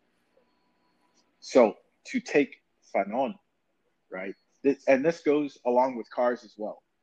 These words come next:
So we start having the right to vote. We start, um, driving freely. We start having the same jobs.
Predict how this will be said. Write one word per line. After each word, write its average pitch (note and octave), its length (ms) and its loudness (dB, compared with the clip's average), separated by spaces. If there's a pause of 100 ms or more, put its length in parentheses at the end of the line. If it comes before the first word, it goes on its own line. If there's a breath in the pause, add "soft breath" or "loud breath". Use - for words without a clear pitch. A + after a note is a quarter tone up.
(140)
So - 160 -12
we A2+ 100 -8
start B2 300 0
having B2 300 -2
the G#2+ 100 -8
right A#2 220 -2 (100)
to G#2+ 180 -18
vote. A#2 220 -4 (380)
We A2+ 80 -10
start, A2+ 420 0 (180)
um, G#2+ 220 -4
driving A2+ 500 -2
freely. A#2+ 520 -4
We A#2+ 80 -6
start A#2+ 260 -4
having B2 220 -2
the A2+ 80 -10
same A2+ 260 -10
jobs. G#2+ 480 -6